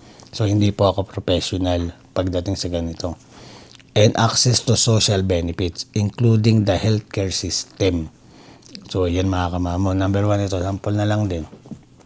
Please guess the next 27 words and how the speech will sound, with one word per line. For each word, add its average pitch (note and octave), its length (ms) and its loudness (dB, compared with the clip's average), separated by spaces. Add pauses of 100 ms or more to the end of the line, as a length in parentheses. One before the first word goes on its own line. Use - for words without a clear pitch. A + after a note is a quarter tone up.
(220)
sa - 160 0
magulang. G2+ 640 0 (720)
Is - 160 -4
usual, G2+ 560 0 (180)
based A2 300 0
dito G#2+ 240 0
sa G#2 160 -4
mga G2 160 -2
kwento G2 400 -2
rin G2 160 -2
o F#2+ 240 -4
mga F2+ 400 -4
na-experience G2 720 -4
sa - 20 -2
mga F#2 320 -4
kasama F#2+ 320 -4
natin F#2 320 -4
dito F#2+ 220 -4
sa F#2 280 -6 (720)
Canada F#2 540 -2
na F#2 340 -4 (220)
kadalasan, G2 560 0
siyempre, G#2 560 -2 (480)
di G2 240 -2
tayo F#2+ 880 -2 (160)
nagkaanak F2 480 -4
tayo, A2 560 2